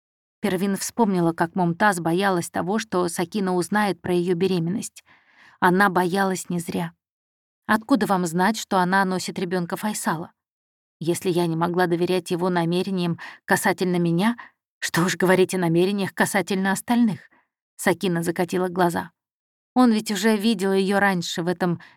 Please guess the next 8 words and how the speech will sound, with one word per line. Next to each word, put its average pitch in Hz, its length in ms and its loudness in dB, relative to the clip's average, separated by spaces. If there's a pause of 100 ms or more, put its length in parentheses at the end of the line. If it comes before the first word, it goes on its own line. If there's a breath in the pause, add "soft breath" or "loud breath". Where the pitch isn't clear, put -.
нечистом 190 520 -2
месте, 190 540 -2
где 185 240 2
она 185 220 2
играла 175 340 2
на 165 100 0
музыкальных 175 600 -4
инструментах". 180 720 -4